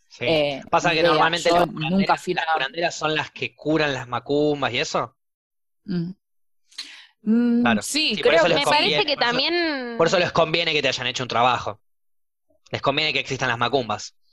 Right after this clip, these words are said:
Speaker 1: ¿No les parece que las curanderas son las que inventaron las macumbas?
Speaker 2: Puede ser también. Lo que
Speaker 3: Sí.
Speaker 2: pasa es que es
Speaker 1: Apa.
Speaker 2: medio,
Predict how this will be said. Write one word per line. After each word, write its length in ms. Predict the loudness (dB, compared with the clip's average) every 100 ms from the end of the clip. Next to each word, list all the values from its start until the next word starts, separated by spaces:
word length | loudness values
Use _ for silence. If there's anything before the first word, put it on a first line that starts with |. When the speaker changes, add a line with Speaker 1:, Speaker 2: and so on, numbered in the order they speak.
| _ 0
Speaker 1:
¿No 80 | 2
les 100 | 4
parece 320 | 0 0 0
que 80 | 0
las 120 | 0
curanderas 400 | 2 2 2 0
son 80 | -2
las 100 | -2
que 100 | -4
inventaron 500 | -4 -4 -2 0 2
las 120 | 2
macumbas? 600 | 0 -4 -2 -2 -4 -14 _ _ _ _ _ _ _ _ _ _ _ _ _ _ _ _ _ _ _ _
Speaker 2:
Puede 300 | 0 2 2
ser 280 | 2 0 2
también. 500 | 0 -2 -2 -8 -12 -16 -2
Lo 140 | 0
que 100 | 2
Speaker 3:
Sí. 0 |
Speaker 2:
pasa 240 | 2 2 0
es 40 | 0
que 120 | 0
es 60 |
Speaker 1:
Apa. 20 | 2
Speaker 2:
medio, 460 | 2 4 4 2